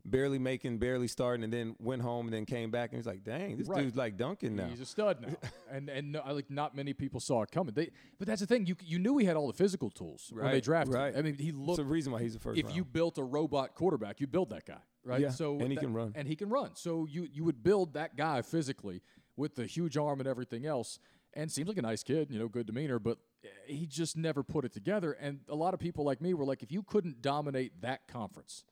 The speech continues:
Speaker 1: Yeah.
Speaker 2: then how are you ever gonna be great in the N F L?" And up until this season,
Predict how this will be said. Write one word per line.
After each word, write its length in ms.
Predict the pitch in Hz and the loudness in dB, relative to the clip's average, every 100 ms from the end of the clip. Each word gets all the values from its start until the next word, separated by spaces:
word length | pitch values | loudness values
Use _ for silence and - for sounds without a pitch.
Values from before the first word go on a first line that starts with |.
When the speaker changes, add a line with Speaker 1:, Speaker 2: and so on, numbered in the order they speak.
| - | -10
Speaker 1:
Yeah. 300 | 127 117 104 - _ - - | -6 -6 -8 -14 _ -18 -4
Speaker 2:
then 540 | 135 139 135 139 135 | 0 0 -2 -8 -10
how 380 | - - 170 247 | -10 -2 0 2
are 60 | 247 | 4
you 220 | 208 202 | 4 6
ever 180 | 202 175 | 6 4
gonna 220 | 147 139 | 2 2
be 260 | 135 131 120 | 2 2 0
great 560 | 110 120 156 120 - | -2 0 2 0 -6
in 160 | - 123 | -8 -2
the 160 | 120 | 0
N 80 | 117 | 0
F 220 | 107 - | -2 -2
L?" 260 | 107 85 - _ _ _ _ _ - | -4 -6 -10 _ _ _ _ _ -6
And 260 | 143 139 | -4 -2
up 160 | 113 165 | 0 0
until 320 | 185 - 165 | 0 2 2
this 220 | 143 151 | 2 0
season, 520 | - 185 208 123 104 | 0 -2 -2 -2 -6